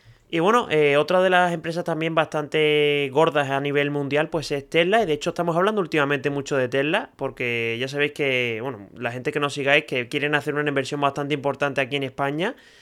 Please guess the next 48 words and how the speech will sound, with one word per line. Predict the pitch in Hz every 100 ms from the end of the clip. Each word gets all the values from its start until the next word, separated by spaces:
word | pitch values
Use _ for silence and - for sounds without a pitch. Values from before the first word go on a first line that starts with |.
| - _ _
y | - 139 135 127 127 123
la | 120
cosa | 120 131 226
no | 247 170
está | 120 143
del | 127
todo | 123 123 113
clara. | 151 233 151 117
Parece | 131 135
ser | 151 165
que | -
la | 160
empresa | 139 147 151
está | 139
muy | 151 151 156
interesada | 143 143 135 147 143 139
en | 135
la, | 139
en |
esa | 139 151
inversión, | 147 135 135 151 143
en | 139
esa | 135 143
fábrica | - 160 147 139
que | 131 131
quieren | 127 139 135
hacer | 127 143 143 151 _ _ _
cerca | - 147 165
de | 147
Valencia, | 135 139 151 - 233 269
con | 143 127
más | 135 143
de | 165 -
cuatro | - 147 139
mil | 135 165 165
quinientos | 139 147 147
millones | 127 127 143 135
de |
euros, | 131 143 202 -
o |
sea | 127
que | 104 101 104
no |
estamos | 120 135 135
hablando | 135 135
de | 135
poca | 120 135 131
cosa, | 135 139 190